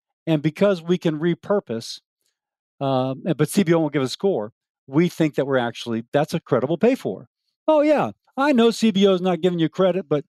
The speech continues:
you really should." And that's how we're saying we do have it paid for.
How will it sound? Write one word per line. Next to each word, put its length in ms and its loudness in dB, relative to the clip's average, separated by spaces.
you 140 0
really 260 2
should." 400 0
And 140 -2
that's 240 0
how 140 0
we're 140 -2
saying 260 -4
we 100 -6
do 140 -2
have 140 2
it 100 -14
paid 200 -8
for. 200 -20